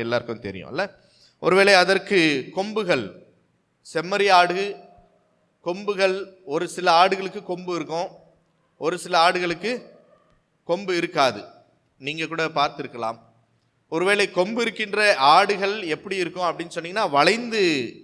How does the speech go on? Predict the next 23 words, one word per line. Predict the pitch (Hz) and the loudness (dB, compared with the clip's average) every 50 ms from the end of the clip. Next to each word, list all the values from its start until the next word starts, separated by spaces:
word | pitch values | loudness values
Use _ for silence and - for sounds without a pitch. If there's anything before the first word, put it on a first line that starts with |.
| _ _ _ _ - | _ _ _ _ -2
காணப்படுகின்றதாக | 143 160 175 175 - 160 143 135 139 135 127 113 107 110 110 110 117 | -2 -2 -2 -2 -6 -8 -8 -8 -8 -10 -10 -8 -8 -8 -8 -8 -10
இருக்கும். | 104 - - 101 - _ _ _ _ _ _ _ - | -14 -14 -18 -20 -20 _ _ _ _ _ _ _ -10
கொம்பே | 135 156 175 175 208 202 170 | -10 -8 -2 0 0 2 0
இருந்தா | 151 147 170 180 180 170 156 | 0 -4 -6 -4 -4 -4 -4
கூட | 131 135 110 101 104 135 185 190 - _ _ _ _ _ _ _ _ _ _ - | -4 -6 -8 -6 -6 -6 -6 -8 -12 _ _ _ _ _ _ _ _ _ _ -12
அந்த | 147 160 165 160 - | -10 -8 -8 -8 -6
செம்மறி | 180 175 190 214 214 208 190 180 | -8 -8 -6 -6 -4 0 0 0
ஆடுகளுக்கு | 175 175 160 165 165 160 160 220 202 180 151 | 0 0 -2 -4 -6 -8 -8 -8 -6 -2 -2
வளைந்த | 147 160 190 214 214 202 | 0 0 -2 -4 -6 -6
நிலையிலே | 196 175 165 156 151 147 135 135 131 131 | -6 -4 -4 -4 -4 -4 -4 -4 -4 -4
தான் | 160 170 151 - | -6 -8 -8 -8
காணப்படும், | 127 117 117 113 110 - 104 95 87 85 - _ _ _ _ _ _ _ _ _ _ _ _ _ _ _ _ _ _ _ _ _ - | -8 -8 -8 -8 -10 -12 -14 -14 -14 -16 -20 _ _ _ _ _ _ _ _ _ _ _ _ _ _ _ _ _ _ _ _ _ -14
இல்லையா? | 120 120 120 127 131 117 98 92 - _ _ _ _ | -10 -6 -2 0 0 0 -2 -6 -12 _ _ _ _
ஆனால் | - 139 165 180 180 190 190 196 185 151 135 | -4 -2 2 4 4 4 2 0 -4 -6 -6
வெள்ளாடுகளினுடைய | 156 175 196 214 214 214 208 190 185 180 180 175 175 165 156 160 151 127 135 | -6 -2 0 2 2 2 2 0 -2 -4 -6 -8 -10 -8 -6 -6 -6 -6 -8
கொம்புகள், | 151 160 165 160 160 135 131 107 95 85 _ _ - 110 117 | -10 -10 -8 -10 -8 -6 -8 -8 -8 -12 _ _ -16 -14 -10
எல்லா | 135 147 156 156 156 | -6 -2 0 0 0
ஆட்டுக்கும் | 156 156 165 156 180 190 175 139 | -2 -4 -6 -8 -6 -4 -4 -4
வெள்ளாடு | 135 143 156 151 151 143 151 151 | -4 -2 -4 -4 -4 -4 -6 -6
அப்படின்னு | 143 135 147 147 143 - | -8 -8 -12 -16 -18 -18
சொன்னீங்கன்னா | 135 139 143 165 208 240 233 _ _ _ _ _ 131 | -16 -12 -10 -8 -8 -8 -10 _ _ _ _ _ -8
எப்படி | 147 156 175 165 | -4 -2 -2 -2
இருக்கும்? | 147 123 123 104 85 | -2 -4 -6 -8 -8